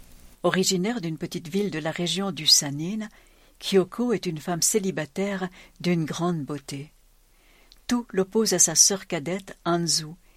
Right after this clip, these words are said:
divorcée, mère d'un garçon, céramiste reconnue.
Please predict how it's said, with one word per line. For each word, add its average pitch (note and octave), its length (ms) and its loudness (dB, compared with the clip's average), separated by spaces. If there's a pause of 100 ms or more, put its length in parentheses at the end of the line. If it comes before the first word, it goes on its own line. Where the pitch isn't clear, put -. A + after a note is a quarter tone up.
(360)
divorcée, F3 720 2 (400)
mère F3 260 6
d'un E3 160 0
garçon, D#3+ 420 -2 (380)
céramiste E3 760 4
reconnue. D#3 560 -8